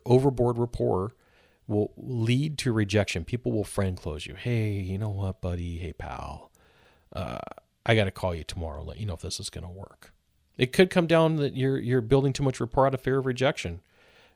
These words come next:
And it could be that you're too polite 'cause you're afraid to talk about money. So one of the greatest things that you could ever do, and this will cost you nothing except for a couple of minutes of your life,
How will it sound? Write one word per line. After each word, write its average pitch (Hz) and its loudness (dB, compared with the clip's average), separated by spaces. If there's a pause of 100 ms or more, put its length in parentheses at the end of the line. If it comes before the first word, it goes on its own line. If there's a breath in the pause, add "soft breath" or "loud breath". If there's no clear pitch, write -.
And 120 6
it 123 2
could 160 4
be 143 6
that 127 2
you're 127 4
too 151 2
polite 127 2
'cause 110 -4
you're 123 2
afraid 107 0
to 123 -2
talk 95 -2
about 107 2
money. 123 2
So 113 2
one 120 0
of 180 -2
the 170 4
greatest 123 4
things 117 4
that 95 -4
you 107 0
could 98 -4
ever 104 0
do, 92 -2 (1200 soft breath)
and 104 4
this 127 4
will 131 2
cost - 2
you 104 2
nothing 104 4
except 92 -2
for 92 0
a 90 -2
couple - 0
of 95 0
minutes 104 0
of 90 0
your 90 -6
life, 90 0